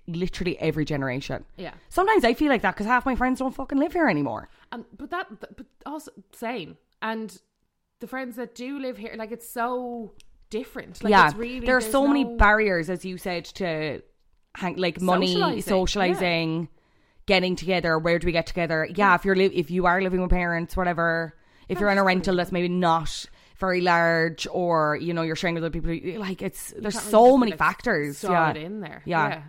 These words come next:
Speaker 2: "I'm living in a back bedroom. Do you
Speaker 1: Yeah.
Speaker 2: wanna come hang out in my bedroom?"
Speaker 1: Yeah.
Speaker 2: Yeah. And it's a real, you know, and I think it's something like sixty-eight percent of people are living with their parents
Speaker 1: Yeah.
Speaker 2: over the age of twenty-seven.
Speaker 1: Yeah. That is insane.
Speaker 2: That's terrifying.
Speaker 1: We have ju-, we have failed our people as a
Speaker 2: Oh.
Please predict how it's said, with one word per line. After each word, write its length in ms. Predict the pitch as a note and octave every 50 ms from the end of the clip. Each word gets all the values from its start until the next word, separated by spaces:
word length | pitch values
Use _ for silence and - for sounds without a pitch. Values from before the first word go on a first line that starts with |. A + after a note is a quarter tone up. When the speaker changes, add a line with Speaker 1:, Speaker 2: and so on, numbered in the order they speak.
| -
Speaker 2:
"I'm 80 | - F3+
living 180 | F3+ E3+ E3+ E3+
in 80 | D#3+
a 60 | D#3
back 220 | D3 D#3 D3+ D3 -
bedroom. 360 | D3+ D3 D3 - - D#3+ D#3
Do 100 | C#3+ D#3+
you 60 | F3+
Speaker 1:
Yeah. 140 | F3+ E3 D#3
Speaker 2:
wanna 120 | D3 D3
come 120 | D3+ D3 C#3+
hang 80 | D3+
out 60 | D3 -
in 80 | D3
my 80 | D3 C#3+
bedroom?" 420 | - C#3+ D3 - - G3+ - - -
Speaker 1:
Yeah. 260 | - E3+ E3 D#3 C#3+ D3
Speaker 2:
Yeah. 240 | F3+ F3 D3+ - E3 - - -
And 100 | F3+ F3+
it's 140 | F3+ -
a 60 | F#3 F3
real, 600 | E3+ F#3 F#3+ G3 G3+ G3 F3+ E3 D#3+ D#3 D#3+ -
you 120 | - G3 F3
know, 140 | E3+ D3+ -
and 280 | - F3 E3+ E3 E3 -
I 80 | - F3
think 160 | - F#3+ F#3
it's 100 | G3+ -
something 180 | F#3+ F3+ F#3 E3+
like 140 | E3 D#3+ -
sixty-eight 1700 | - - G3 F3+ - - - - - F#3 F3+ F3 F3 F3 E3+ E3+ E3+ E3 E3 E3 E3 E3 E3 E3 E3 F3 F3 - - - - - G#3+ -
percent 400 | - B3+ A#3 - B3+ B3 B3 -
of 120 | C4+ C4 -
people 260 | C#4 C4 - - B3+
are 60 | C4 C4
living 160 | C4 A#3 C4
with 100 | C4 A3+
their 80 | C4+
parents 400 | - C4+ C4 C4 C4+ C#4 C4+ _
Speaker 1:
Yeah. 300 | - F3+ E3 D#3 C3+ C3 C3+
Speaker 2:
over 140 | A#3 A#3 B3
the 100 | B3+ B3+
age 140 | B3+ -
of 60 | - -
twenty-seven. 520 | C4+ B3+ B3+ A#3+ - B3+ B3+ C4 D4 D4 -
Speaker 1:
Yeah. 300 | F3 E3+ D#3 C#3+ C#3 C3+ - - - _ _ _ _ _ _ _
That 160 | - - - - -
is 100 | - -
insane. 540 | - - - - - - - - - - _ _ _ _ _ _ _ _ _ _ _ _ _ _
Speaker 2:
That's 160 | - - -
terrifying. 400 | - - D#3 D3 D3 C#3+ D3 D3
Speaker 1:
We 120 | E3 E3 E3+
have 120 | F#3 F3
ju-, 160 | - G3+ -
we 140 | D3+ D#3 D#3
have 120 | E3 F3 - - - -
failed 340 | - - - B2+ B2+ C3 B2+
our 100 | C3+ C3
people 380 | - B2+ A#2+ - B2+ B2 A#2
as 100 | - C3+ -
a 40 |
Speaker 2:
Oh. 40 | F#3+